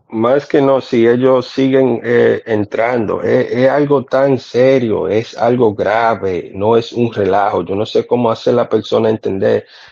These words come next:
y discúlpame que lo repito, porque cuando vienen gente y, y difaman y añe-, y, y, y ponen más al problema,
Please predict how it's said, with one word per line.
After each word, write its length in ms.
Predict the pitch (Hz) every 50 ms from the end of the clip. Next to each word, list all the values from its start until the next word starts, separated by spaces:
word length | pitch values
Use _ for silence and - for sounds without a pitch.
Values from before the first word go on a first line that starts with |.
| _ _
y 120 | - 101
discúlpame 520 | 101 104 - 113 110 117 123 135 127 120
que 80 | - 117
lo 120 | 120 120
repito, 460 | 117 117 104 - - 131 127 117 113 107
porque 240 | - 101 107 104
cuando 360 | - - 110 101 101 104 107 98
vienen 500 | 98 101 110 113 120 123 131 131 131 127
gente 480 | 131 131 139 135 135 127 - 113 107 -
y, 260 | 95 104 104 - 101
y 60 | 107
difaman 760 | 104 107 101 - - - 110 123 127 127 127 120 113 110 110 -
y 160 | - 107 107 107
añe-, 380 | 104 104 104 104 107 120 - -
y, 220 | 123 107 104 104 -
y, 320 | - 107 104 - - 113 110
y 80 | 104 _ _ -
ponen 340 | 120 120 123 131 127 123
más 300 | 120 127 127 127 123 95
al 180 | - 101 107 107
problema, 680 | - - 107 101 95 107 120 127 127 117 101 92 87